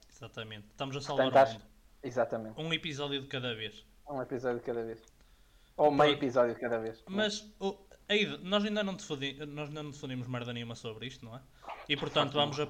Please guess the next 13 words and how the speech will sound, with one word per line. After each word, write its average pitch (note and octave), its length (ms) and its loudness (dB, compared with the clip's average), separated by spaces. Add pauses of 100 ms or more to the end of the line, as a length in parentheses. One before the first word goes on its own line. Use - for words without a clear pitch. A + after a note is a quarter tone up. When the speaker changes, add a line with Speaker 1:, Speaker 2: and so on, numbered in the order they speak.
(120)
Speaker 1:
vamos C#3+ 260 -4
aproveitar C3+ 500 -2
este B2+ 200 -8
episódio A#2+ 400 -6
para A#2+ 100 -8
definir A#2+ 300 -10
tudo. A#2+ 280 -12 (600)
Speaker 2:
Aham. C3+ 100 2
Speaker 1:
<laughs> B2+ 220 4
Já C#3+ 160 0
o A#2+ 40 -2
primeiro. A#2+ 400 -6 (480)
E, D#3 300 -4